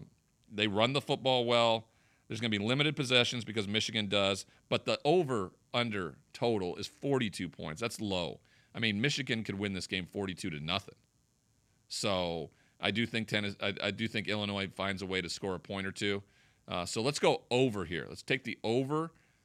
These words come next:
forty-two points in this matchup. All right, our final game that we're gonna look into, Tennessee at South Carolina. Tennessee is a twenty-one and a half point favorite.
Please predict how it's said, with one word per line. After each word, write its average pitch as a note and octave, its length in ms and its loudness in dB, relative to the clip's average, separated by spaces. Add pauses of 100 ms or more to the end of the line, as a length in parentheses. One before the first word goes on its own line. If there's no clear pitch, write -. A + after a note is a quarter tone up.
forty-two C3 640 0
points G2+ 560 -4
in G2 140 -4
this G2 200 -2
matchup. F2 440 -4 (960)
All A#2+ 100 4
right, A2 140 8
our G2+ 60 4
final D3 540 4 (340)
game B2+ 260 6
that B2 140 0
we're B2+ 80 -2
gonna B2 180 0
look B2 200 0
into, B2 380 0 (300)
Tennessee C#3+ 760 2 (340)
at A2+ 260 8
South G#2+ 400 2
Carolina. F2+ 640 -2 (640)
Tennessee B2 320 2
is A2 60 0
a G2+ 60 -2
twenty-one B2+ 500 -2
and A#2+ 100 -2
a G#2+ 40 0
half G#2+ 400 0
point F#2+ 280 -8
favorite. G#2+ 520 0